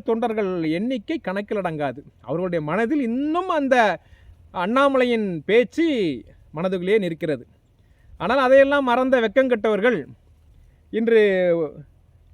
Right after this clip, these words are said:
ஒரு கூட்டணி கணக்கை எடுத்துக்கொண்டு டெல்லிக்கு சென்று வந்திருக்கிறார்கள். சொல்லப்போனால் அவர் டெல்லியிலிருந்து திரும்பி வ-, வந்தாச்சு. இப்ப இங்கிருந்து புதியதாக இன்று இன்னும் சிறிது நேரத்தில் அண்ணாமலை அவர்களும், அ, இன்று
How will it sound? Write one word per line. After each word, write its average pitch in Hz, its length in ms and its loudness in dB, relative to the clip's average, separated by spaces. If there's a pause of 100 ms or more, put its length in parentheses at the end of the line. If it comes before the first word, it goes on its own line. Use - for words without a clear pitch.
(120)
ஒரு 185 220 -4
கூட்டணி 220 420 -2
கணக்கை 175 580 -2
எடுத்துக்கொண்டு 151 760 -4 (840)
டெல்லிக்கு 170 600 -4
சென்று 156 340 -8
வந்திருக்கிறார்கள். 113 600 -10 (1080)
சொல்லப்போனால் 214 640 -2
அவர் 202 280 2
டெல்லியிலிருந்து 202 760 0
திரும்பி 196 300 -6
வ-, 175 480 0
வந்தாச்சு. 185 380 -2
இப்ப 247 260 -2
இங்கிருந்து 214 720 0
புதியதாக 190 760 0 (100)
இன்று 185 520 -2 (220)
இன்னும் 190 340 -4
சிறிது 185 260 -4
நேரத்தில் 180 480 -2 (360)
அண்ணாமலை 202 500 0
அவர்களும், 170 540 -2
அ, 135 440 -6
இன்று 165 560 -4